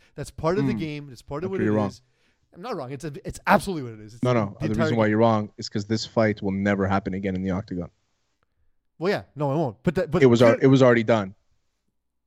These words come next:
Speaker 1: But that's, but that's what I'm saying. Like, I thought, I thought the op-, when it first happened, my initial instinct was, "Oh, th-, this is not a real fight. They're just using
Speaker 2: Hmm.
Speaker 1: this to, to set up the, to set, to set up the actual fight." And nope. Uh, turns out that,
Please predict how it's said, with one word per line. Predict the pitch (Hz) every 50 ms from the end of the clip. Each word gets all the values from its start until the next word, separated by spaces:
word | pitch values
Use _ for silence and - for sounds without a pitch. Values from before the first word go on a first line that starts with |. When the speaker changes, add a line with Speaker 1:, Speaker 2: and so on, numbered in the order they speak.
| _ _ _ _
Speaker 1:
But | 175 160 170
that's, | 214 190 -
but | 196 180 170
that's | 190 175 -
what | 202
I'm | 196 180
saying. | - 262 214
Like, | 165 151 -
I | - 175 208
thought, | 208 - 214 196 185 180 - _ _ _
I | 180 208
thought | 196 - 240 214 196 165 _ _ _ _ _
the | 170 147 165
op-, | 196 208 180 185 160 156
when | 160 160 175
it | 180 175
first | - - 247 220 -
happened, | - 220 233 220 - 143 127 147 _ _ _ _ _ _
my | 151 156
initial | 160 175 208 - 196 196
instinct | 175 156 - - 170 135 -
was, | 139 139 131 - _ _ _ - - _ -
"Oh, | 214 190 170
th-, | 165 190 190 _ _
this | 151 165 165
is | 175
not | 190 196 190 180
a |
real | 160 160 151 135
fight. | - - 160 147 143 127
They're | 151 139
just | 147 165 135 143
using | 160 143 143 147
Speaker 2:
Hmm. | 143
Speaker 1:
this | 135 - -
to, | - 135 127
to | 131 - 131
set | - - 170 156
up | 143 135 - _
the, | - 135
to | - _ - 123
set, | - - 185 165 - _
to | 131
set | 117 - 180
up | 190 190
the | - 160
actual | 139 123 - -
fight." | 110 _ 120 113 117 120 _ _ _ _ _ _ _ _ _ _ _ _ -
And | 175 165 165 165 165 165 165 165 165 165 160 165 - _
nope. | 190 233 311 311 - _ _
Uh, | - 180 185 196 196
turns | 185 214 214 185 202
out | 220 220 175
that, | 175 196 196 202 202 202 202 202 190 180